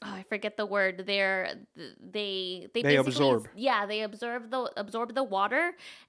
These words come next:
Speaker 1: and, um, and it's better for drainage, right?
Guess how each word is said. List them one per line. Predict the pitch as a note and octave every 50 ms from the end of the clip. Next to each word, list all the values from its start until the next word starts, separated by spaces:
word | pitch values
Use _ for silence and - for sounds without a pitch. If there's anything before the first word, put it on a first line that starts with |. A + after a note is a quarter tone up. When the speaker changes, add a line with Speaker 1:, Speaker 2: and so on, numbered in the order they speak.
| _
Speaker 1:
and, | - B3+ B3 A#3 G#3+ G#3 G#3 G#3 G#3+ G#3 G#3+ - -
um, | - A#3 A3 G#3 G3 F#3+ F3+ F3 E3+ E3 E3+ F3+ F#3 - _ -
and | - A#3 A3 A3
it's | G#3+ G#3 - _
better | - D3+ D#3+ - F#3 - - F3
for | - - G#3 A3+
drainage, | A3 D#4+ D#4 D4+ A#3+ F3 E3+ F#3+ -
right? | G3+ F3+ F#3+ A3 B3+